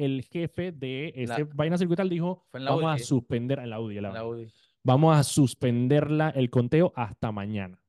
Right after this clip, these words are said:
Speaker 2: ¿Y qué pasó
Speaker 1: Se
Speaker 2: esa noche?
Speaker 1: suspendió el conteo
Speaker 2: <laughs>
Speaker 1: y cuando aparecieron al día de mañana, de la nada empezaron a llegar tres, cuatro, cinco, seis urnas que no habían llegado, no habían llegado.
Speaker 2: <laughs>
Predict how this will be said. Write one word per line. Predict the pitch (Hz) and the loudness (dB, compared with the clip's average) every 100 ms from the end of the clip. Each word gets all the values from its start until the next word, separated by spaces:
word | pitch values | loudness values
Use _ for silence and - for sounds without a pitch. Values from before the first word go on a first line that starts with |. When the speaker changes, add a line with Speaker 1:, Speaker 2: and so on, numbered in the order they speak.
| _ _ - | _ _ -18
Speaker 2:
¿Y | 110 | -10
qué | 107 123 | -4 0
pasó | 135 131 156 | 0 2 4
Speaker 1:
Se | |
Speaker 2:
esa | 131 | 4
noche? | - 131 | 4 2
Speaker 1:
suspendió | 107 123 123 131 | 2 4 6 4
el | 139 | 4
conteo | 185 175 262 254 302 | 2 4 4 4 2
Speaker 2:
<laughs> | 220 170 - _ _ | -2 -12 -12 _ _
Speaker 1:
y | 185 175 | 2 2
cuando | 165 160 156 147 | 4 2 4 4
aparecieron | 135 131 123 120 180 190 226 | 4 2 0 0 2 4 4
al | 208 | 0
día | 196 226 | 2 2
de | |
mañana, | 233 233 233 220 220 254 _ _ - | 2 2 0 0 -2 -6 _ _ -6
de | 139 | 0
la | 147 139 | 0 0
nada | 139 | 0
empezaron | 165 147 135 | -2 -2 -2
a | 160 | 0
llegar | 131 123 123 | 0 -2 -2
tres, | 117 135 160 156 | -4 -4 -6 -8
cuatro, | - 127 139 151 151 | -8 -6 -6 -6 -8
cinco, | 131 135 151 151 151 | -6 -4 -4 -2 -4
seis | - 127 123 | 0 0 2
urnas | 151 151 170 | 0 0 -4
que | 147 135 | -4 -4
no | 127 127 127 | -4 -4 -4
habían | 127 135 135 | -4 -6 -6
llegado, | 120 185 202 | -8 -10 -12
no | 135 135 | -8 -4
habían | 135 135 139 135 | 0 4 4 4
llegado. | 127 117 110 165 | 2 2 2 0
Speaker 2:
<laughs> | - 330 - | -4 -10 -12